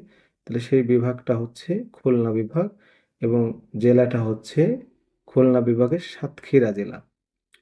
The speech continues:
অর্থাৎ দক্ষিণ পশ্চিম কোণা বরাবর কৌণিক বিন্দুতে যে জেলাটা রয়েছে, সেটা হচ্ছে সাতক্ষীরা জেলা, উপজেলা বলা যায়। এটা সাতক্ষীরা জেলার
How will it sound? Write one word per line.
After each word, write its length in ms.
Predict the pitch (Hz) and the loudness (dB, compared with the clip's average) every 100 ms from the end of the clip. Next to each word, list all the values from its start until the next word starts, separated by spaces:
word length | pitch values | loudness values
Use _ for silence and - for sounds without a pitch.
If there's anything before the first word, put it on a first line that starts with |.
| _ | _
অর্থাৎ 240 | 107 123 110 | -10 -8 -8
দক্ষিণ 1160 | 107 131 135 - _ _ - - 156 165 190 240 _ _ _ _ _ _ | 2 2 2 -8 _ _ -20 0 2 4 0 -4 _ _ _ _ _ _
পশ্চিম 480 | 143 143 - - 156 | 2 2 0 -4 -2
কোণা 300 | 151 139 131 | -2 0 2
বরাবর 460 | 117 120 113 123 175 - | 2 0 2 2 0 -4
কৌণিক 420 | - 131 127 123 | -2 0 2 0
বিন্দুতে 500 | 117 117 113 117 131 | 0 0 0 -2 -2
যে 160 | 110 113 | -2 -2
জেলাটা 420 | 113 113 117 123 | -2 -2 -2 0
রয়েছে, 360 | 120 110 - 185 | 0 0 -2 -8
সেটা 340 | - 123 120 | -6 -4 -2
হচ্ছে 400 | 110 113 175 - - _ _ _ | -4 -2 -4 -4 -12 _ _ _
সাতক্ষীরা 680 | - - 123 123 - 117 110 | -12 -2 -2 -2 -2 0 2
জেলা, 460 | 107 117 165 233 - _ _ - | 0 2 0 -2 -14 _ _ 0
উপজেলা 500 | 127 143 123 127 123 | 2 4 6 6 6
বলা 240 | 113 113 | 4 2
যায়। 200 | 110 170 190 | 0 0 -2
এটা 200 | - 120 | -2 -2
সাতক্ষীরা 560 | - 120 - - 117 | -2 -8 -6 -2 0
জেলার 300 | 107 113 139 | 0 0 0